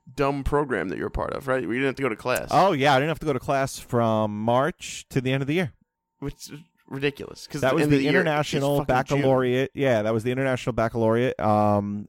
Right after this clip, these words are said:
Speaker 2: and I was able to take all my finals and everything in March. Same with David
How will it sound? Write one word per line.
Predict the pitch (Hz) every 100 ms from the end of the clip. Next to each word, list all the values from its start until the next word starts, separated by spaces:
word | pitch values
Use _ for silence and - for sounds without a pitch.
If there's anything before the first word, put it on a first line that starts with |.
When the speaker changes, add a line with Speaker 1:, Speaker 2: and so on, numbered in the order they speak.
| -
Speaker 2:
and | 107 107 104
I | 104
was | 104
able | 110 110
to |
take | 107 110 98
all | 107 110
my | 113 110
finals | - 104 104 110 104
and | 104
everything | 104 104 107
in | 98
March. | 95 101 110 110 - - - -
Same | 127 117
with | 113
David | - 104 101 117 123